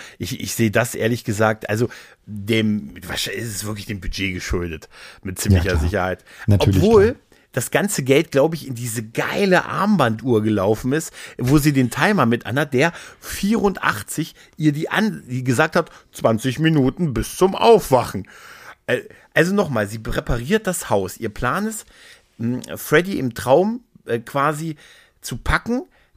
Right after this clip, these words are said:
Speaker 1: Dann wird sie in dem Moment, wo sie geweckt wird durch ihren Wecker, da hat sie einen Timer gestellt. Sie will ihn
Speaker 2: Hm.
Speaker 1: finden, will ihn packen, dann wird sie geweckt und dann wird er mit in die,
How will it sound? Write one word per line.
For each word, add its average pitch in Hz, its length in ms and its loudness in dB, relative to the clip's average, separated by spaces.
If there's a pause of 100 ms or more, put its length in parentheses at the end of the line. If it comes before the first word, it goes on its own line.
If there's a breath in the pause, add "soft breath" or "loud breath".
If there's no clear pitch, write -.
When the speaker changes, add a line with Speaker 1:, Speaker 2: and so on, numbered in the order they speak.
Speaker 1:
Dann 170 360 2
wird 147 140 0
sie 156 160 -6
in 139 100 0
dem 170 140 4
Moment, 180 300 2
wo 156 60 0
sie 139 160 -4
geweckt 120 440 -2
wird 202 160 0
durch 175 160 0
ihren 143 260 -2
Wecker, 98 320 -4
da 95 160 -4
hat 139 140 -2
sie 156 80 -6
einen 147 100 -4
Timer 117 360 0
gestellt. 85 420 -8 (260 loud breath)
Sie 117 160 -4
will 123 100 0
ihn 95 120 6
Speaker 2:
Hm. 85 60 4
Speaker 1:
finden, 208 360 2 (220 loud breath)
will 127 160 0
ihn 120 160 -2
packen, 196 340 0
dann 139 160 0
wird 127 140 -6
sie 127 120 -8
geweckt 117 440 -4
und 139 80 -6
dann 135 180 -2
wird 127 100 -8
er 131 140 -4
mit 139 180 -6
in 113 120 -6
die, 110 180 -4